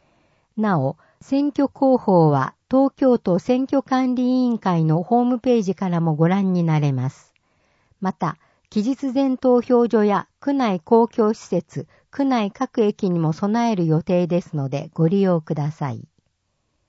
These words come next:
投票所における新型コロナウイルス感染症対策について。選挙管理委員会では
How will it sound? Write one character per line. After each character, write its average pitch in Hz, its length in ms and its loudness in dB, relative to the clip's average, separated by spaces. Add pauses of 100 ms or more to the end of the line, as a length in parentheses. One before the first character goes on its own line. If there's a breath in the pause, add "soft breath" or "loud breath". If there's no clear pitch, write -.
(520)
投 269 240 2
票 269 280 2
所 262 140 2
に 247 140 2
お 247 120 2
け 208 220 0
る 165 200 0
新 277 300 0
型 269 240 -2
コ 254 160 0
ロ 254 120 2
ナ 247 220 0
ウ 247 140 0
イ 233 60 2
ル 196 140 2
ス - 120 -18
感 247 260 0
染 247 260 -2
症 226 260 0
対 220 240 -2
策 170 280 -4
に 151 160 0
つ - 140 -8
い 139 160 -4
て。 - 260 -14 (1200)
選 277 240 0
挙 269 200 0
管 262 320 -2
理 254 140 0
委 254 40 2
員 247 280 2
会 165 300 -2
で 143 140 0
は 131 220 -4